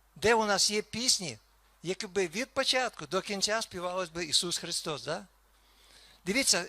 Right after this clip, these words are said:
сатана нічого нового не зробив. А, я вже всі, можна ще три хвилинки?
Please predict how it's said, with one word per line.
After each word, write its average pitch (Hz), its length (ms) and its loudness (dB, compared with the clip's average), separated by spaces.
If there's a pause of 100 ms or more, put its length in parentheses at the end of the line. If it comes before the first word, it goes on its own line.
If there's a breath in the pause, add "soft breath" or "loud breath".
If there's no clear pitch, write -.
сатана 226 460 2
нічого 233 380 2
нового 262 360 2
не 220 160 -2
зробив. 202 480 0 (1040)
А, 151 240 -4 (220)
я 160 140 -6
вже 151 140 -6
всі, - 240 -8 (100)
можна 202 280 -4
ще - 120 0
три 143 160 -12
хвилинки? 127 420 -14